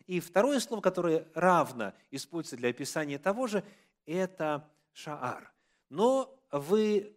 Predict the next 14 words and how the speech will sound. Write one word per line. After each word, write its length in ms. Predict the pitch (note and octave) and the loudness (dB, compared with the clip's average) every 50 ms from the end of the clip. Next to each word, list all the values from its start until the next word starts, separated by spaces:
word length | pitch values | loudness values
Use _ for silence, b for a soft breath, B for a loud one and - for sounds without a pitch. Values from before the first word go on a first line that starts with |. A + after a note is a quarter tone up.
| _ _ | _ _
наверное, 420 | D#3+ D#3+ E3+ F3+ G3 F#3+ F3+ F3+ E3+ | -6 -4 -2 0 0 0 0 0 0
обратили 320 | E3+ F3+ F3+ - C4+ A#3+ | 0 -2 -2 -2 -4 -2
внимание, 340 | G3+ G3+ G3 G3 F#3+ F3+ D#3+ | -2 0 0 0 0 0 -2
что 600 | - - - D#3+ D3+ D3 C#3+ C#3 C3 B2 A2+ B B B B _ | -6 -4 0 2 2 4 4 4 4 2 0 B B B B _
эти 380 | F#3 A3+ C4 C4+ - - A3 | 2 2 4 2 0 -2 -4
ворота 420 | G3+ E3+ F#3 F3 E3 D#3 D3 - C#3 | 2 4 4 6 6 4 2 0 -2
не 140 | D3 E3+ E3 | -4 -2 0
похожи 420 | F#3+ E3+ E3 - A3+ G#3+ F#3+ F#3+ | 0 0 2 2 0 0 2 0
на 100 | F#3 F3+ | -2 0
большинство 480 | E3 F3 E3 - F3 - - - F#3+ F#3+ | 0 0 0 0 -4 -6 -4 -4 -4 0
ворот, 320 | F3 E3+ E3 E3 E3 E3 | 2 4 4 4 2 0
которые 380 | - E3 D#3 - E3 E3 D#3+ D#3 | -4 -6 -4 -2 -2 -2 -2 -2
вы 260 | D3+ D#3 E3 C3 G2+ | 0 2 2 2 2
видели. 540 | F#2 G#2 G#2 F#2+ E2 D#2 E2 - - _ | 0 -4 -8 -10 -10 -14 -20 -20 -20 _